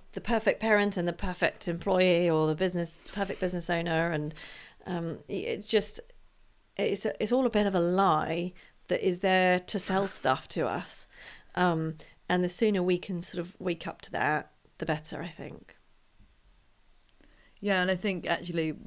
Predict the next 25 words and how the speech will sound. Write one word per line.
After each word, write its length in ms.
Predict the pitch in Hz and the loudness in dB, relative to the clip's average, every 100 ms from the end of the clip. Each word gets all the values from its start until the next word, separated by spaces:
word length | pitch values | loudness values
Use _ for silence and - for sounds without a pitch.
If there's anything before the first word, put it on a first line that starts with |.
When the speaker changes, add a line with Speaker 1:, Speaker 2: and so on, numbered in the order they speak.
| - | -10
Speaker 2:
you 140 | - 175 | -2 2
mentioning 560 | 165 151 175 185 170 | 2 0 -4 -2 -2
parenting, 480 | - 196 190 175 170 | 2 4 4 2 0
it's 180 | 165 165 | -2 0
really 220 | 196 185 | 2 2
important 520 | 175 175 190 165 165 | 0 2 2 2 0
to 120 | 170 - | 0 2
add 200 | 156 - | 2 0
that 200 | 147 - - - - - - - - - - - - - | -2 -4 -16 -20 -20 -20 -20 -14 -14 -12 -20 -20 -20 -2
there's 160 | 180 180 | 2 6
no 160 | 220 | 6
denying 400 | 175 165 175 160 | 6 6 6 6
that 180 | 151 - | 2 -2
having 360 | 160 165 151 151 | 0 0 0 -4
kids 440 | - 185 160 - - | 4 4 4 0 -2
adds 280 | 151 151 | -2 -2
unbelievable 880 | - 160 160 160 180 170 156 151 147 147 | -4 -2 0 2 2 2 -2 -2 -2 -2
moments 460 | - 165 156 147 170 | 0 2 2 -2 -6
of 100 | 143 | -8
stress. 440 | - 160 143 - - - - - | -4 -2 -2 -6 -16 -20 -18 -8
It's 140 | 185 | -2
that 160 | 190 - | -2 2
classic, 380 | 208 175 175 180 | 2 2 0 0
isn't 180 | 170 | 2
it? 260 | 170 - | 0 -2